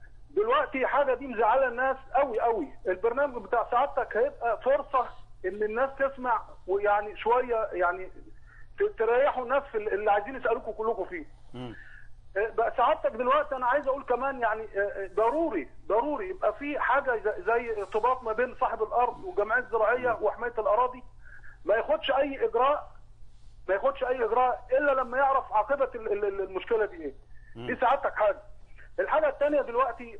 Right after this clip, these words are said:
Speaker 1: آه، بالنسبة للإجراءات اللي بتتم عشان المواطن يبني على جزء من أرضه، إيه العقبات اللي ممكن يذللها السيد المسؤول؟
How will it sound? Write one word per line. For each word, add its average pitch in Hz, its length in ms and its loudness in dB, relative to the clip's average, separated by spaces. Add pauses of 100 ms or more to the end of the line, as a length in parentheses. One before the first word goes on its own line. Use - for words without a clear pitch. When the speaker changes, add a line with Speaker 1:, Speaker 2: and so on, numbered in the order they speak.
(100)
Speaker 1:
آه، 202 260 2
بالنسبة 214 420 -2
للإجراءات 185 720 -2
اللي 220 140 -4
بتتم 240 400 -2 (100)
عشان 185 240 -2
المواطن 233 440 -2
يبني 220 200 -2
على 190 180 2
جزء 233 260 -4
من 190 120 -10
أرضه، 202 300 0 (720)
إيه 277 220 4
العقبات 262 640 0
اللي 233 180 -2
ممكن 254 520 -4
يذللها 220 600 0
السيد 247 320 0
المسؤول؟ 247 640 -4